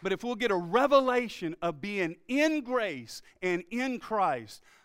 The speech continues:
I believe there's gonna be some major victories over this next month of time together. So let's start right here with this. Let's go. John chapter number one.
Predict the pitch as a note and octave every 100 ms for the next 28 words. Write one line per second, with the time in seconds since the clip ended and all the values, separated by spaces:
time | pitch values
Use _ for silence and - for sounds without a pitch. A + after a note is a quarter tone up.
0 | _ - G3+ C4 G#3+ G3+ E3 C#3+ E3+ D3
1 | D#3+ D#3 D3 D3 D3 E3+ G3 F3+ E3 D#3+
2 | D#3+ - - C3 A#2+ C3+ B2 C3+ - C3+
3 | C3+ - C3+ C3 C3+ - C3+ B2+ A#2+ A#2
4 | B2+ G#2+ F#2+ - - - - E3+ G#3+ A3+
5 | - A3+ G#3+ G#3 G3+ F#3+ G3+ G3 - F3
6 | C#3 F#3 E3 - G3+ F3 - - D3 G3+
7 | G3+ - G3+ - G3 G3 F#3 F#3 G#3+ G#3+
8 | G3+